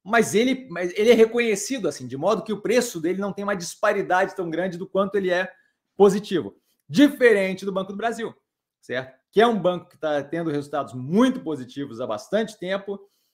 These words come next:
é, tem, é, batido recorde, aumento violento de, é, lucro líquido, e ainda assim a galera fica com receio por causa da possibilidade de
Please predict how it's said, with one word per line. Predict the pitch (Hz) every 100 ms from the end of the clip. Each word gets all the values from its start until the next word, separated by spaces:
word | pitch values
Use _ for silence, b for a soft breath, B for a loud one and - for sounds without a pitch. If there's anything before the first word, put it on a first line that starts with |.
| _
é, | 143 143 143 143 143 143 139 135 -
tem, | 214 233 175 139 127 110 104 104
é, | 113
batido | 95 98 120 - 262
recorde, | 220 233 220 214 180 156 160 147
aumento | 139 135 165 240 - 170
violento | 170 175 165 170 151
de, | 151 151 147
é, | 147 139 135 131 131
lucro | 143 156 247
líquido, | 262 262 277
e |
ainda | 262 226 233 277 247 226
assim | 208 185 202
a | 208
galera | 196 185 175 175
fica | 190 -
com | 214
receio | 208 208 170 180 - _ _ _ _
por | 208
causa | 190 196 190 175
da |
possibilidade | 190 190 190 165 156 170 135
de | 123 147 139